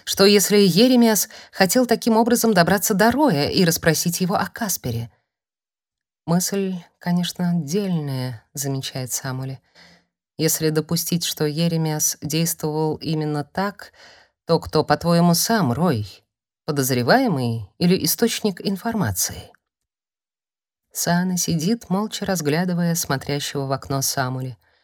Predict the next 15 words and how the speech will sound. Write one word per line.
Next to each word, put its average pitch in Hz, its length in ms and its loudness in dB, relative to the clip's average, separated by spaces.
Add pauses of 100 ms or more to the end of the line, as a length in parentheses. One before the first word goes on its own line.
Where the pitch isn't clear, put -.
(240)
Густые 170 480 0
темные 185 400 0
волосы 180 460 -4
забраны 175 500 0
на 165 80 0
затылке 156 540 -2
в - 80 -10
пучок. - 580 -4 (600)
С - 100 -6
подтянутого 202 640 2
торса 233 400 2
свободно 214 500 0
свисает 185 500 -2
черная 170 440 0
толстовка. 120 880 -6